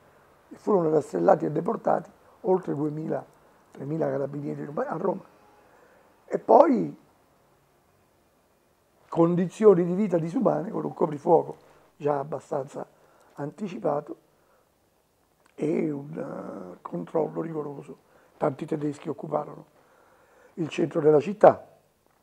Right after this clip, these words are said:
fecero la loro ridotta negli alberghi di, nei ministeri di Via Veneto, dove c'erano i comandi, e negli immediati dintorni.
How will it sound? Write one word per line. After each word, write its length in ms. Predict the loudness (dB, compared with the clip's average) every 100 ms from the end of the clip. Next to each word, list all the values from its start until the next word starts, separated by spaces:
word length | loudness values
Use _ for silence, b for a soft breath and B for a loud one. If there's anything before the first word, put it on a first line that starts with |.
| _
fecero 640 | -12 -4 -4 -2 -2 0 -2
la 40 |
loro 260 | -2 -6 -6
ridotta 600 | -4 -4 -4 -6 -12 -12 b b b b
negli 220 | -2 2
alberghi 400 | 2 2 0 -2
di, 200 | -4 -4
nei 220 | -4 -10 -14 b b -8
ministeri 480 | -6 -6 0 0 0
di 80 |
Via 180 | 0 2
Veneto, 400 | 4 4 0 -20 _ _ _
dove 160 | -16 -12
c'erano 260 | -10 -8
i 60 | -2
comandi, 440 | 2 2 0 -8 -20 _ _ _ _ _ _ _ -20 _ _ _ b b b b b b b b _ _ _
e 120 | -6
negli 220 | -2 0 0
immediati 500 | 0 6 10 10 6
dintorni. 540 | 0 10 12 12 8